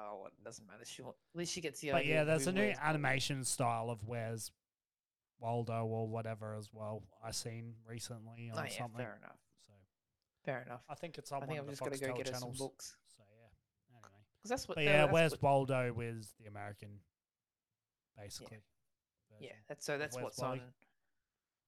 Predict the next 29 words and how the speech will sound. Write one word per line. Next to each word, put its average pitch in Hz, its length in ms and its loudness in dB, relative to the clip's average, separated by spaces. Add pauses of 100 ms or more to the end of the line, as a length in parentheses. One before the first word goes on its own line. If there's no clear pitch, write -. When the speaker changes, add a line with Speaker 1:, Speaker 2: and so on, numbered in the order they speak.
(180)
Speaker 1:
that's 175 140 -4
what's 175 220 -2
on 143 380 2 (380)
Amazon 147 440 -2
Prime. 214 480 -2
You 175 80 -8
can't 160 280 -4
watch - 260 -4
Where's 160 260 -2
Wally. 185 300 -2
It's 185 180 -10
just 151 200 -12
Where's 139 280 0
Waldo. 127 440 -2 (1040)
But 160 100 0
anyway, - 280 -12 (120)
doesn't 120 300 -12
matter. 110 120 -20 (560)
Doesn't 135 220 -6
matter. 120 140 -12
If 156 100 -10
you 202 160 -2
ask 165 320 -4
Google, 147 460 -6 (360)
"Where's 139 240 -4
Wally?" 127 480 -6 (400)
she'll - 180 -8
just 139 240 -8 (100)
start 131 300 -4